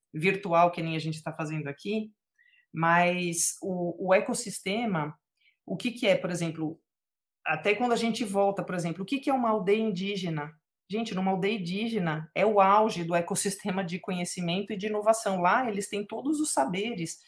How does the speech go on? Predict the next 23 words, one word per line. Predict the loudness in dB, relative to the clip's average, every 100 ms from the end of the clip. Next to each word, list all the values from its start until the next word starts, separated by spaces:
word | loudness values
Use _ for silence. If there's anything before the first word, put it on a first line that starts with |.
| -20 -20 _ -4
ãh, | -2 -2
de | -4 -2 -2 -2 _ _ _ _
culinária, | -2 0 2 4 6 6 4
de | 0
medicina, | 0 0 0 -2 0 0 0 2 2 0 -4 _ -20 _ -20 _ -2
ãh, | -2 -2 -10 -10
da | 4 6
relação | 6 4 2 2 0
social | 0 -2 0 2 2
entre | 0 -2 0
eles, | 0 0 0 -2 4
da | 4
hierarquia. | 4 4 4 2 -6 -6 -2 0 0 -4 _ _ _
Então, | 2
assim, | 2 2 -4 -6 _
se | -12 -4
você | -2 -2
for | -4 -4 -4
de | -2
uma | -2
comunidade | -2 -2 2 6 6 6
indígena, | -2 -2 -4 -2 -2 -2 -4 -6 -12 _ _
é, | -12